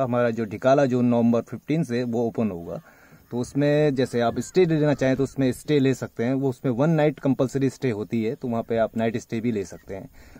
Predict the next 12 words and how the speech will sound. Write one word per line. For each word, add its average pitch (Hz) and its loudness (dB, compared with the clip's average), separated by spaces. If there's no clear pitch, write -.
बाकी 131 2
ढेला 151 4
and 156 2
झिन्ना 117 2
and 131 2
गर्जा 139 6
जोन, 104 -2
थ्री 180 2
जोन 160 2
इस 131 -4
टाइम 120 2
पे 156 0